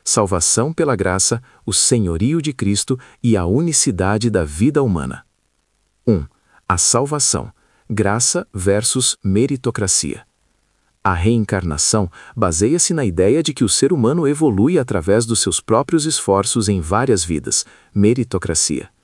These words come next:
Exegese. Efésios dois, oito, dez. A Bíblia afirma categoricamente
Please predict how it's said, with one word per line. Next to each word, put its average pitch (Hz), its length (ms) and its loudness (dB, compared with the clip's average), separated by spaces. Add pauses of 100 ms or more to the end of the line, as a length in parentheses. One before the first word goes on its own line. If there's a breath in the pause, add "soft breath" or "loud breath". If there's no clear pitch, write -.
(640)
Exegese. 90 640 2 (420 soft breath)
Efésios 95 600 0
dois, 101 500 2
oito, 107 400 2
dez. 78 420 -4 (440 soft breath)
A 101 100 2
Bíblia 117 400 2
afirma 90 500 -2
categoricamente 113 1040 -2